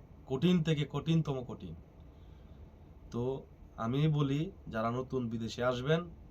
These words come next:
অবশ্যই, অবশ্যই যে কোনো একটা কাজ শিখে তারপরে বিদেশে আসেন, তাহলেও খুব অল্প সময় আপনি শাইন করতে পারবেন। আর আপনি কোনো কাজ জানেন না, বিদেশ আসবেন মানে আপনি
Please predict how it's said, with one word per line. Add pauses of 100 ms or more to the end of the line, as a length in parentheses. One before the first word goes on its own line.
(140)
অবশ্যই, (100)
অবশ্যই (1040)
যে
কোনো
একটা
কাজ (580)
শিখে
তারপরে
বিদেশে
আসেন, (280)
তাহলেও (120)
খুব
অল্প
সময়
আপনি
শাইন
করতে
পারবেন। (1400)
আর
আপনি
কোনো
কাজ
জানেন
না, (380)
বিদেশ
আসবেন (800)
মানে
আপনি